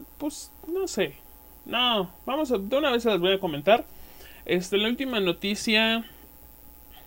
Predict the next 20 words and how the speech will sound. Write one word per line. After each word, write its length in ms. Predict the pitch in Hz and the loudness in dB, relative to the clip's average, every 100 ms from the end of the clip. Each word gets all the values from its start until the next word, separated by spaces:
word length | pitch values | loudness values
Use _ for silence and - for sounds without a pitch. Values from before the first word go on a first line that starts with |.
| - - - - - - - - | -20 -20 -20 -20 -20 -20 -20 -16
Se 160 | - 160 | -10 -8
me 80 | |
acaba 300 | 143 160 175 | -8 -6 -4
de 80 | 175 | -4
ir 80 | 185 | -6
el 120 | 170 | -8
pedo. 280 | - 147 - | -10 -16 -16
<laughs> 80 | - - - - - - - | -18 -20 -20 -20 -20 -8 6
Ah, 160 | 226 - 214 - 226 - - - | 6 8 4 6 2 2 -18 -6
no, 140 | 196 214 | 0 2
no 80 | |
es 80 | 202 | 4
cierto, 200 | 196 180 | 4 4
ya, 140 | 156 156 | 4 4
ya, 140 | 151 | 4
ya, 160 | 147 147 | 2 2
ya, 220 | 151 131 | 2 4
ya 240 | 170 208 | 4 4
regresó. 440 | 220 220 185 175 175 - - - - - - - | 4 2 2 2 -2 -4 -18 -16 -16 -16 -16 -14
Nah, 160 | 107 | -14